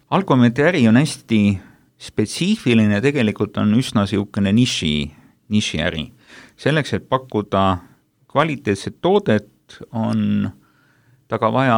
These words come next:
hästi palju tegeleda, samas hästi palju tegelemine osutub kasumlikuks alles siis, kui sellel on piisavalt suur turg. Noh, alkomeetrite puhul on oluline ka nende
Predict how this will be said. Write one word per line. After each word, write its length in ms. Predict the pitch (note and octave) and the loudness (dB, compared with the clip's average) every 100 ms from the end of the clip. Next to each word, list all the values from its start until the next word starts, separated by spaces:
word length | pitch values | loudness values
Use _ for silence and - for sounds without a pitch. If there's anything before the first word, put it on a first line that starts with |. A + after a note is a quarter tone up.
| G#2+ - | 0 -2
hästi 400 | C#3 - - - | -2 -2 -6 -2
palju 480 | D3 A#2+ A2+ G#2 G#2 - - | 2 2 2 0 -2 -8 -4
tegeleda, 640 | F3+ G#3 C#3 A#2 A2 A2 A2 A2+ A2+ - | 0 2 4 2 2 0 0 -2 -8 -6
samas 440 | B2 A#2+ A2+ - | 0 0 0 -2
hästi 240 | B2 - - | -4 -4 -4
palju 260 | G#2 G#2 A#2+ | -2 -2 -2
tegelemine 800 | D3+ C3 A2 G#2+ G#2 G2+ G2+ G2+ G2+ G#2+ A#2 | 0 2 2 2 2 2 2 2 0 -2 -4
osutub 560 | G#2+ A2+ G#2 - G#2 - | -2 -2 -4 -6 -10 -2
kasumlikuks 800 | B2+ B2+ A#2+ G#2+ G#2 F#2+ - G2 | -2 0 0 0 -2 -6 -6 -4
alles 240 | G2+ - | -4 -4
siis, 220 | A#2+ A#2 | -4 -4
kui 160 | - G#2+ | -6 -4
sellel 320 | G#2 G2+ G2+ | -2 -2 -2
on 80 | G2+ | -4
piisavalt 560 | - C3+ A#2+ G#2+ G#2+ - | -2 -2 2 2 0 -2
suur 240 | B2+ A2 | -4 -2
turg. 520 | D#3 G3 F3 A2 - - _ _ _ _ - | 0 0 0 -2 -4 -20 _ _ _ _ -10
Noh, 160 | A2 A2+ | -6 -4
alkomeetrite 680 | A#2+ A#2 A2 G#2+ - - A2+ | -4 -2 -2 -2 -6 -8 -4
puhul 320 | C#3 D3 G#2+ | -2 0 0
on 140 | G#2+ A2+ | 0 0
oluline 460 | B2+ A2+ G#2 G2+ G2 | 2 2 2 0 -2
ka 100 | G2 | -2
nende 380 | G#2 G#2 G2+ | -2 0 -2